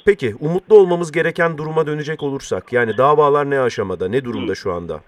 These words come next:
Speaker 1: süren
Speaker 2: Şimdi
Speaker 1: davalar?
Speaker 2: Zeynel Bey Türbesi için açtığımız dava yer mahkemeden reddedildi. Az önce de ifade ettim. Şimdi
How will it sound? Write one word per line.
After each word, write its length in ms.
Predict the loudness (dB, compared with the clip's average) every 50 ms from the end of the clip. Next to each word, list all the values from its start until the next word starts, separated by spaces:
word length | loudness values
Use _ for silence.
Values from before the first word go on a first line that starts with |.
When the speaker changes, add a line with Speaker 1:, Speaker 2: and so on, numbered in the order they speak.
| _ -20
Speaker 1:
süren 360 | -18 -12 -8 -4 -4 -4 -4
Speaker 2:
Şimdi 20 | -4
Speaker 1:
davalar? 320 | -6 -6 -6 -6 0 2
Speaker 2:
Zeynel 340 | 4 4 6 6 4 4 4
Bey 120 | 2 0
Türbesi 500 | 0 0 -2 -2 0 -2 -2 -2 -6 -10
için 240 | -12 -12 -10 -2 0
açtığımız 440 | 2 2 0 -2 -6 -12 -12 -4 0
dava 260 | 2 4 4 4 4
yer 140 | 4 4 2
mahkemeden 540 | 2 0 -2 -2 -4 -8 -10 -8 -6 -6 -6
reddedildi. 360 | -6 -8 -8 -12 -12 -8 -6
Az 200 | -6 -6 -6 -10
önce 240 | -14 -16 -16 -16 -16
de 60 | -16
ifade 360 | -10 -4 -2 -2 -2 -4 -6
ettim. 220 | -12 -12 _ -16 -16
Şimdi 420 | -16 -16 _ _ -12 -10 -10 -12